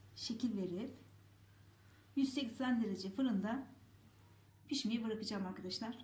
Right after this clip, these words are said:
kızarana kadar. Tatlımız fırına girmeye hazır. Şimdi bunu ısıttığım yüz seksen derece fırına götürüyorum. Şekerparemiz pişti, fırından çıktı arkadaşlar. Yaklaşık kırk dakika kadar pişti.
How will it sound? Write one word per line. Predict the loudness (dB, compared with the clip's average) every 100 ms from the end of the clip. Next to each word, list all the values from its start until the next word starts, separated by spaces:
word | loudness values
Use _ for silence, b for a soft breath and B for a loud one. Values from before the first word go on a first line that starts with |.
| -8
kızarana | -2 0 -2 -4
kadar. | -8 -8 -8 -8 -14 -20 -20 -20 -20 _ -20 -20 -20 -20 _ -20 _ _ -20 -20 -20 -20 -20 _ _ _ _ _ _ -20 -20 -20 -20 -20 -20 -20 -20 -18 -20 -18 2
Tatlımız | 2 6 6 6
fırına | 6 8 8
girmeye | 8 6 6 6
hazır. | 4 2 0 -4 -10 -8
Şimdi | 2 8 8 8
bunu | 6 6
ısıttığım | 0 0 2 2
yüz | 2
seksen | 2 2 2
derece | 2 -2 -2
fırına | 0 0
götürüyorum. | -2 -6 -8 -10 -10 -14 -18 -20 -20 -20 -20 -20 -20 -20 -20 _ -20 -20 -18 -18 B B B B
Şekerparemiz | 0 4 4 6 6 6 6 4 4
pişti, | 2 2 0
fırından | 6 8 6
çıktı | 4 2 2
arkadaşlar. | 2 -2 -2 0
Yaklaşık | 2 2 2 2 2
kırk | 0 0
dakika | -2 0 -2 0
kadar | 2 2 6 6
pişti. | 6 4 -2